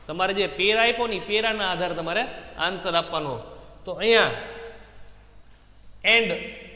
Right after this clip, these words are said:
old friend, હું તો એક બહુ Old friend છું. Then I am sorry to tell you. તો પછી મને એવું કહેતા દુઃખ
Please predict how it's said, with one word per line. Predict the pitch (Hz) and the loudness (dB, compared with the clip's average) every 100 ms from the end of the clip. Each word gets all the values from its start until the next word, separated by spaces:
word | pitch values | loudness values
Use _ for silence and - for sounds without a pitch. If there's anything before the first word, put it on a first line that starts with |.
| - | -2
old | 196 247 254 226 - | 4 6 4 0 0
friend, | 214 185 151 127 | 4 4 2 -4
હું | 208 | -4
તો | 220 | 2
એક | 240 233 - - - - - | 2 0 -8 -14 -16 -18 -14
બહુ | 190 247 254 247 240 - - - - | 4 8 10 10 6 0 -6 -10 -2
Old | 214 233 214 | 4 4 4
friend | - 202 185 151 | 4 2 2 -2
છું. | 151 - - - - - - - - - - - - 120 | -8 -12 -14 -20 -20 -18 -18 -18 -20 -20 -20 -16 -12 -4
Then | 165 165 165 | 2 2 2
I | 160 | 0
am | 175 | -2
sorry | 165 160 165 175 | -4 -6 -6 -6
to | 156 139 | -8 -10
tell | 143 147 147 | -10 -10 -10
you. | 110 - - - - - - - - | -12 -14 -18 -18 -20 -20 -20 -18 -10
તો | 151 | -6
પછી | 170 170 | -6 -4
મને | 160 165 | -4 -2
એવું | 170 175 156 | -2 -4 -6
કહેતા | 165 170 | -6 -4
દુઃખ | 139 175 | -4 -6